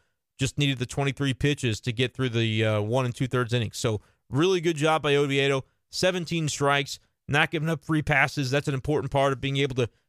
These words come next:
to keep a game where it is, to allow your offense the chance to come back. Give them the opportunity to do it. Didn't happen tonight, but he did his job, and so I'm hopeful that you see more of that from Oviedo.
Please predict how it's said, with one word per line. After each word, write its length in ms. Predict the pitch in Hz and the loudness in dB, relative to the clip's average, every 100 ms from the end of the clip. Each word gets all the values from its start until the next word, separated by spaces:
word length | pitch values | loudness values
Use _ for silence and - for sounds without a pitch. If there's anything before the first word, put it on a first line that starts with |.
| _ | _
to 100 | 139 | -6
keep 300 | - 170 175 | -2 -2 0
a 40 | 170 | 0
game 300 | 147 180 175 | 0 0 0
where 240 | 170 165 | 2 2
it 80 | 151 | 2
is, 340 | 180 151 139 | 2 0 0
to 160 | - 151 | 0 0
allow 240 | 135 143 | 2 2
your 200 | 165 160 | 2 2
offense 560 | 143 175 - 131 120 - _ _ - | 4 2 2 -2 -2 -10 _ _ -6
the 80 | 139 | -4
chance 400 | - 160 190 - | 0 0 -2 -4
to 80 | 156 | -2
come 220 | 143 117 | 0 0
back. 320 | 113 - - _ _ _ _ _ _ _ _ _ _ _ _ _ 135 | -2 -4 -14 _ _ _ _ _ _ _ _ _ _ _ _ _ 0
Give 160 | 156 | 0
them 140 | 175 165 | 0 0
the 100 | 165 | 0
opportunity 600 | 156 139 - 175 160 131 | -2 -4 -4 -2 -2 -4
to 80 | |
do 180 | 123 190 | -2 -2
it. 140 | 131 - _ _ _ | -2 -8 _ _ _
Didn't 180 | 165 117 | -2 2
happen 380 | 160 160 160 123 | 2 2 -2 -2
tonight, 380 | 120 113 117 - | -2 0 0 -2
but 140 | - 131 | -2 0
he 180 | 160 208 | 0 -2
did 220 | 190 196 | -2 -2
his 140 | 160 | -2
job, 360 | 131 190 160 120 | 2 2 2 0
and 120 | 139 | -2
so 180 | 151 131 | -2 2
I'm 160 | 196 | 2
hopeful 360 | 180 214 - 185 | 2 2 2 -2
that 200 | 147 139 _ _ _ - | -2 -2 _ _ _ -4
you 80 | 151 | -2
see 220 | - 196 | 0 -2
more 220 | 170 185 | 0 0
of 60 | 175 | 2
that 160 | 170 | 0
from 120 | 151 156 | 0 -2
Oviedo. 500 | 151 143 160 135 | 0 2 2 0